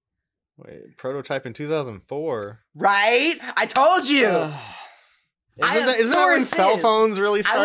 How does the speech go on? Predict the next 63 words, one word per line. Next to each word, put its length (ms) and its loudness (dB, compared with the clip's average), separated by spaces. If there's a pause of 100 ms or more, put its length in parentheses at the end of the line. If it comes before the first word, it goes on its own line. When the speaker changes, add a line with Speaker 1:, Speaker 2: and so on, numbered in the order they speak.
Speaker 2:
went, 120 2
Speaker 1:
like 180 0
Speaker 2:
no, 120 4
no, 140 2
no, 140 4
no, 60 -4
no. 120 2
I'm 80 0
not 180 -2
saying 140 -8
it 60 -14
started 420 -2
with 160 -12
cell 220 0
phones. 100 -4
Speaker 1:
No, 120 2
I'm 140 0
just 140 -4
saying, 160 -4
Speaker 2:
I'm 180 0
Speaker 1:
like, 100 -4
Speaker 2:
saying, 120 -2
Speaker 1:
isn't 140 -4
that 80 -2
Speaker 2:
like, 100 -2
Speaker 1:
when 120 -10
cell 160 -10
phones 200 -12
really 200 -14
also 260 -10
started 260 -14
being, 180 -12
like, 140 -20
a 100 -16
big 460 -16
thing, 400 -20
though? 380 -18
It's 100 -20
Speaker 2:
and 140 -2
well, 100 -2
Speaker 1:
like 160 0
Speaker 2:
and, 100 -10
like, 220 -10
we 100 -12
have 160 -4
two-year 420 -14
plans 640 -8
that 140 -16
we 80 -18
need 220 -18
to 100 -18
renew. 440 -14
That 80 -8
Speaker 1:
Yeah. 540 -10
Speaker 2:
people, 160 -12
and 120 -8
I'm 80 -6
like, 140 -6
I'm 100 -10
Speaker 1:
Huh. 80 -4
Speaker 2:
not 160 -6
saying, 160 -10
like, 300 -6